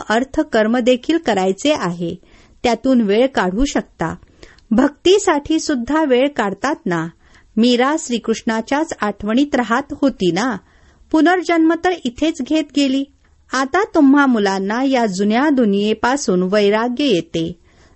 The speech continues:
जाणता या जुन्या दुनियेमध्ये मग पुनर्जन्म घ्यायचाच नाहीये. दुनियाच नष्ट होते. या सर्व गोष्टी तुमच्या बुद्धीमध्ये आहेत.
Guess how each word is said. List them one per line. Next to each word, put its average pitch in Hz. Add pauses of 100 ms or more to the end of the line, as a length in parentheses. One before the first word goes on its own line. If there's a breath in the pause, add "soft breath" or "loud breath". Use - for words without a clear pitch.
(160)
जाणता 269
या 381
जुन्या 240
दुनियेमध्ये 269
मग 220 (140)
पुनर्जन्म 262
घ्यायचाच 240
नाहीये. 185 (640 soft breath)
दुनियाच 262
नष्ट 233
होते. 214 (260)
या 202
सर्व 262
गोष्टी 233
तुमच्या 214
बुद्धीमध्ये 220
आहेत. 185